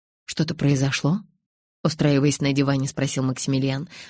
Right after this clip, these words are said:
А я подумала, что в нем, в отличие от старухи, все фальшиво. И этот голос,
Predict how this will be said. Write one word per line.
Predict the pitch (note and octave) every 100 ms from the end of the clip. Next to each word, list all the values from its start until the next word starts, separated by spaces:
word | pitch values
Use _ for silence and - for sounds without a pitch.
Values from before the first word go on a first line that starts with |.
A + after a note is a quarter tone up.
| - -
А | E3
я | F#3 C#4
подумала, | C4+ A3 B3 C4
что | A#3+ - A3
в | G#3
нем, | A#3 C4+
в | G#3+
отличие | G3+ G#3 A#3 A3 G#3
от | G#3
старухи, | - G3 A3 G#3
все | G#3 A3
фальшиво. | G#3+ G#3 - - D#3+ B2+ - _ _ _ _ _ _ _
И | F3+
этот | F3 E3+ D#3
голос, | D#3 E3 F3 F#3 D#3 - -